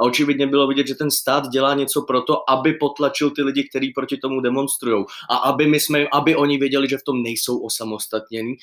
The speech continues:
a chtěli jim vyjádřit nějakou podporu i právě tady ze západu, což my pro ně pořád západ jsme,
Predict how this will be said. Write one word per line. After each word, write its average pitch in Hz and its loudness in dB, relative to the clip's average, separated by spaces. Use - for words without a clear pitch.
a 123 -2
chtěli 131 2
jim 131 2
vyjádřit 120 0
nějakou 123 -2
podporu 123 -2
i 147 4
právě 117 0
tady 113 -2
ze 113 -4
západu, 104 -2
což 110 -4
my 110 -4
pro 104 -6
ně 110 -4
pořád 110 -4
západ 107 -4
jsme, 104 -4